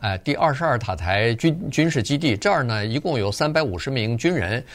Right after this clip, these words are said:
因为是凌晨时间嘛，所以呢，他们基本上都是在生活区了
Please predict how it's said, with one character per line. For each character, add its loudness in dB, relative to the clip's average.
因 4
为 2
是 0
凌 2
晨 2
时 -2
间 0
嘛， -2
所 -2
以 2
呢， 0
他 0
们 0
基 -2
本 -2
上 -2
都 0
是 -2
在 0
生 2
活 -2
区 -2
了 0